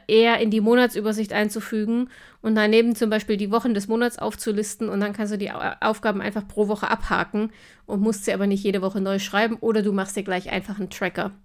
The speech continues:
für den ganzen Monat. Also,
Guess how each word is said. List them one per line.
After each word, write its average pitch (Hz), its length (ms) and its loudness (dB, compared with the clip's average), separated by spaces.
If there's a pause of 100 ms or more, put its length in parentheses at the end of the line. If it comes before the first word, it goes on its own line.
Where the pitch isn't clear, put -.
(160)
für - 160 -4
den 165 140 -2
ganzen - 320 -8
Monat. - 280 -16 (1300)
Also, 208 400 8